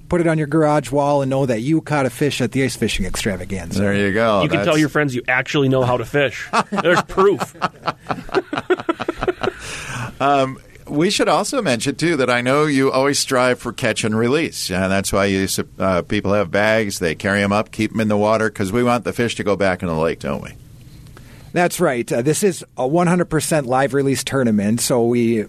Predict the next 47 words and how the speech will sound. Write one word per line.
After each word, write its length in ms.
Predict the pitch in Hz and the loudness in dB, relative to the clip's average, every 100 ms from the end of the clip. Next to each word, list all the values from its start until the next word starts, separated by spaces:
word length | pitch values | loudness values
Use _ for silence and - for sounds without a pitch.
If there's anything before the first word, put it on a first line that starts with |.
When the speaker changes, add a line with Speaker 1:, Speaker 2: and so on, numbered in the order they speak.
| - | -4
Speaker 1:
ever, 260 | 151 151 165 | -4 0 -2
we 160 | 151 | 0
have 340 | 135 170 180 143 | 0 0 0 0
bags, 560 | 185 170 180 160 151 - | 2 4 2 0 -4 -4
or 180 | 143 131 | 0 0
if 120 | 120 | 0
you 60 | 135 | 0
bring 180 | 147 160 | 0 2
your 140 | 165 | 2
own 100 | 165 | 2
bucket, 580 | 160 156 156 160 156 - - - | 2 0 2 0 0 -6 -20 -6
put 160 | 226 - | -4 -2
your 80 | |
fish 260 | 214 214 - | 0 0 2
in 100 | 214 | 2
water 380 | 156 151 160 156 | 2 2 4 2
when 100 | 160 | 2
you 80 | 147 | 0
bring 200 | 147 147 | 0 0
'em 80 | |
up 100 | 147 143 | 0 -2
to 100 | 160 | -2
the 100 | 147 | 0
weigh-in 300 | 139 143 139 | 0 0 0
tent. 360 | 143 143 139 - - - | 0 0 -2 -8 -16 -4
We 100 | 147 | 0
have 420 | 147 147 147 117 | 2 2 0 -2
the 140 | 131 117 | -4 -2
D 200 | 147 170 | 0 2
N 100 | 156 | 2
R 200 | 143 151 | 2 2
monitoring 680 | 131 135 143 143 147 147 135 | 0 0 -2 -2 0 0 2
a 120 | 123 | 0
live 420 | 110 113 127 127 | 0 0 0 0
release 340 | 131 131 131 | 0 0 -2
hole 400 | - 127 127 139 139 | -2 0 0 0 -2
in 180 | 151 170 | 0 2
the 80 | 151 | 2
weigh-in 380 | 143 143 110 | 2 0 0
tent. 320 | - 101 98 104 | -2 -2 -2 -2
So 180 | 123 | 0
immediately 580 | 107 120 170 185 147 135 | 0 2 2 0 0 -2
after 240 | 120 - 113 | -2 -4 -6
the 80 | |
fish 260 | 107 117 104 | -4 -4 -2
is 160 | 113 101 | -4 -2
weighed, 280 | 110 110 | 0 0